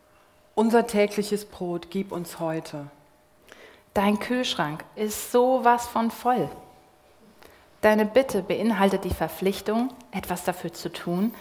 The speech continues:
Speaker 2: dass die Millionen Hungernden dieser Welt ihr tägliches Brot bekommen.
Speaker 1: Und vergib uns unsere Schuld,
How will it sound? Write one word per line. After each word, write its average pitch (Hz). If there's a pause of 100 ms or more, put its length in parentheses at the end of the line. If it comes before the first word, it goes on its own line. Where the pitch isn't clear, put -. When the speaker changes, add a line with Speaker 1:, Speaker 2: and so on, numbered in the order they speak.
(220)
Speaker 2:
dass 208
die 226
Millionen 226
Hungernden 269
dieser 196
Welt 226
ihr 214
tägliches 226
Brot 403
bekommen. 156 (2000)
Speaker 1:
Und 196
vergib 214
uns 202
unsere 165
Schuld, 220